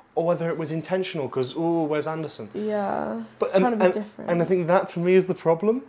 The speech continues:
Speaker 1: If it was another Wen-, Wes Anderson film, I'd be like, "Oh, that's just a continuity error." But with this, because it's so out there and so all over the place,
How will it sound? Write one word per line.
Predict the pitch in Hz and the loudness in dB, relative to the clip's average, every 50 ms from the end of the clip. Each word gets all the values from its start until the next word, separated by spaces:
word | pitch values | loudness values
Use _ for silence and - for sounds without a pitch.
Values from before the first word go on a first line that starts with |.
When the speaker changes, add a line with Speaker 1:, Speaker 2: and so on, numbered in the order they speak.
| - - | -12 -6
Speaker 1:
If | 196 180 | -4 0
it | 208 | 2
was | 185 202 175 | 2 4 4
another | 185 208 220 233 | 2 2 4 4
Wen-, | 226 208 190 185 185 190 - | 4 4 4 4 2 0 0
Wes | 185 180 160 | 0 0 2
Anderson | 175 185 196 175 175 160 | 2 0 0 0 -4 -4
film, | 143 151 139 135 | -4 -4 -2 -2
I'd | 127 | -2
be | 120 131 | -2 -2
like, | 123 120 117 139 | -2 -2 -2 -2
"Oh, | 139 | -2
that's | 131 123 - | -2 -2 -4
just | 135 123 | -6 -8
a | 113 | -8
continuity | - - 113 117 135 156 151 123 120 | -8 -10 -8 -6 -4 -4 -4 -4 -4
error." | 104 98 98 98 | -6 -8 -8 -8
But | - 139 | -6 -4
with | 143 156 147 | -2 -2 0
this, | 180 220 196 214 | 0 0 0 -2
because | - 170 - - - 214 208 | -6 -10 -8 -2 0 0 0
it's | 196 - - - | 0 -2 -6 -6
so | - - - 196 175 | -6 -2 0 0 0
out | 165 160 175 - - | 0 0 -2 -4 -4
there | 175 160 147 139 | -4 -4 -4 -4
and | 135 127 | -6 -8
so | - - - 160 | -6 -2 0 0
all | 151 131 151 147 139 139 151 | 0 2 2 2 2 2 4
over | 180 185 180 | 2 2 2
the | 170 143 | 0 -4
place, | - - 123 107 107 135 151 - | -6 -6 -6 -4 -4 -4 -4 -6